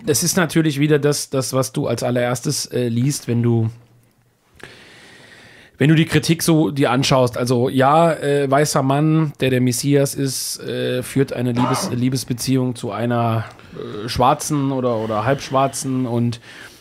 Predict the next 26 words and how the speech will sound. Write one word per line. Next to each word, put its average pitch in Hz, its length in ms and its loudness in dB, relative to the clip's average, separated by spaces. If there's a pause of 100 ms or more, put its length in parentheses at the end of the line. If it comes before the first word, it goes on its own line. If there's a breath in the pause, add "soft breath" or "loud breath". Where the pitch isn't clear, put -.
(180 loud breath)
äh, 123 180 -4
verknallt 131 420 0
sich 131 160 -4
in 131 140 2
die 123 380 2
und 120 260 0
die 113 60 0
Rolle 123 280 2
von 127 180 -2
ihr 120 300 -2
ist, 120 260 -4
äh, 120 120 -2
so 113 100 -2
stark 127 520 2
und 127 100 0
sie 120 120 -2
ist 120 140 -6
die 120 80 -2
Frau, 120 320 2
die 127 160 -2
ihn 123 80 -2
irgendwie 120 220 2
so 120 100 2
korrigiert 120 540 0
und 127 100 -2
so. 120 240 2